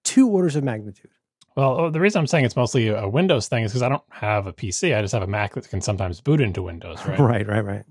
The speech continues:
Speaker 2: Anyway, uh, my total number of games that I have in Steam, uh, and by the way, the whole thing is, yeah, I have these games. Have you played them?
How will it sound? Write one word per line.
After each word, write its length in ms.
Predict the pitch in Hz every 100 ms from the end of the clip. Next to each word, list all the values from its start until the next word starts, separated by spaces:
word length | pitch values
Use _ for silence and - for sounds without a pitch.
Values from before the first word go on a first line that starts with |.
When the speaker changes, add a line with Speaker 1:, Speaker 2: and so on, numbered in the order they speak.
| _
Speaker 2:
Anyway, 280 | 180 131 78 _ _ _ _ -
uh, 200 | 113 104
my 140 | 113 135
total 200 | 131 135
number 260 | 123 117
of 100 | 117
games 320 | 113 101 98
that 80 | 101
I 120 | 98
have 160 | 95 95
in 80 | 92
Steam, 360 | - 90 87 92 _ _ _ -
uh, 140 | 110 101
and 140 | 110
by 100 | 110
the 80 | 107
way, 140 | 101
the 80 | 98
whole 80 | 98
thing 180 | 110 92
is, 220 | 92 90
yeah, 160 | 139 110
I 60 | 95
have 300 | 139 143 160
these 140 | 107
games. 220 | 98 92
Have 120 | 104
you 60 | 95
played 340 | - 117 175
them? 160 | 185